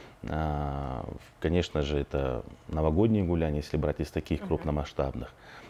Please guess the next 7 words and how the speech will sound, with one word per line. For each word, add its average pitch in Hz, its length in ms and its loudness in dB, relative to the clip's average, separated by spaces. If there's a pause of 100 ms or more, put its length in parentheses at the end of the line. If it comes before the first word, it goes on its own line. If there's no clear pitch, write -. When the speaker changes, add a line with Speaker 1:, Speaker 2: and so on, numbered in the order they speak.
(120)
Speaker 1:
Ну 95 280 0
и 95 380 2
федеральные 101 480 4
проекты, 82 640 2
э, 50 240 -8
которые 73 360 0
будут, 71 300 0